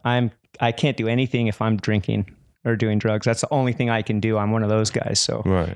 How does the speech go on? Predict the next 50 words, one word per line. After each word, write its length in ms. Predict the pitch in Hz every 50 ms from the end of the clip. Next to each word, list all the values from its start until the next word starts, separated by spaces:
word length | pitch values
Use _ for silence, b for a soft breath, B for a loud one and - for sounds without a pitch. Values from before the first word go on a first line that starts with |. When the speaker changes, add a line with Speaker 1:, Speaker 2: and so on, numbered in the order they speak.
| - _
Speaker 1:
I 180 | - 127 135 135
need 200 | 131 127 120 107
to 60 | 110
be 100 | 113 113
sober 380 | - - 120 117 117 113 113
just 180 | 104 - 104 -
to 60 | 113
have 120 | 110 104 113
a 60 | 113
life, 400 | 110 110 113 113 110 104 - -
just 220 | - 107 - -
to, 120 | - - - - -
you 120 | - 117 113
know, 200 | - - 120 - B B B B B B B B B _ -
to 80 | 127
have 200 | 127 135 135 117
any 240 | 123 123 127 127 123
semblance 600 | 113 - - - 123 117 110 110 113 113 107 -
of 80 | 110 104
a 40 | 104
life 320 | 104 107 104 107 101 -
or 40 | 107
any 160 | 107 107 104 98
hope. 280 | 107 110 110 104 -
And 100 | - 104
that's, 280 | 104 104 - - - - B B B B B B _
that's 240 | 139 135 - -
where 80 | 143 143
I 60 | 139
am 180 | 135 131 127 123
now. 240 | 127 127 131 131 131
And 80 | 120
I 80 | 113 110
really 320 | 107 110 117 120 113 113
enjoy, 260 | 113 110 104 113 113
I'm 180 | 120 120 120 120
really 180 | 123 123 117 110
enjoying 280 | 107 101 117 120 127 127
myself. 420 | 113 101 - - - 110 110 -
I'm 100 | 113 113
really 160 | 107 107 104
happy 240 | 107 113 117 - 139
right 160 | - 120 113 -
now. 140 | 107 104 107
Speaker 2:
You 140 | - 87 90
seem 280 | - - 120 113 110
happy. 440 | 98 90 71 62 - - - - - -
I 60 | - 78
Speaker 1:
Yeah. 160 | - 80 80 80
Speaker 2:
mean, 220 | 78 80 - -